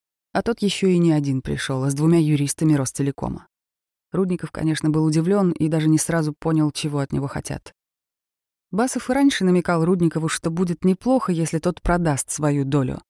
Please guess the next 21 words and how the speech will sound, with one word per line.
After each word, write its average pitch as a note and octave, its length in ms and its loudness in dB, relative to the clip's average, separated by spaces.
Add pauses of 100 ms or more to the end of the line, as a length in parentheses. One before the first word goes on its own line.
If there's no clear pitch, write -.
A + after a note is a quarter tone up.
(360)
а E3 80 0
в - 40 -10
тот - 180 -8
вечер F#3+ 260 -2
сделал E3 380 0
конкретное D3 640 0
предложение. D3 800 -2 (540)
Басов G3+ 320 0
давил F3 300 4
на D#3+ 120 4
то, E3+ 140 0
что D#3 160 -4
компания D3 540 2
сильно C#3+ 340 0
закредитована G3 840 0
и F3 40 -6
все - 180 -4
равно E3+ 280 2
ничего D#3+ 320 0
не D#3 120 4
зарабатывает. D3 760 -2